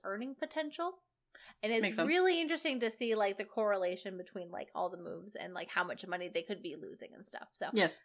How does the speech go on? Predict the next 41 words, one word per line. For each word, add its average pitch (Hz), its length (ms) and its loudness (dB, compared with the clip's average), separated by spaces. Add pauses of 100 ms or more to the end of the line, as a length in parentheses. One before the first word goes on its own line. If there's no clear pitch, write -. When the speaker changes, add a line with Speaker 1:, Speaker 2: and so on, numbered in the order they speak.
(120)
Speaker 1:
not 370 200 -4
super - 220 2
Speaker 2:
A - 20 8
hundred 233 200 10
percent. 240 260 8
Speaker 1:
specific, 330 140 2 (220)
but 208 280 4 (120)
I 190 80 2
just 202 100 -2
thought 220 80 2
it 196 40 4
was 180 100 -4
interesting, 180 540 -8
and 151 440 -8
I - 300 -8
would. - 280 -14 (1160)
Speaker 2:
I 339 120 12
just, 453 400 12
I 302 120 12
don't 311 140 12
know. 247 120 12
I 240 140 12
think 320 180 12
it's 339 120 10
just 269 140 6
one 240 180 10
of 233 60 10
those 220 180 12
things 202 240 8
where 190 80 12
it's 180 160 12
like, 180 200 12 (840)
I've 190 180 12
had 202 160 12
a 196 60 12
different 175 340 8
experience 160 340 4
at - 80 -2
every 151 180 -2
single 143 220 0
one. - 180 -4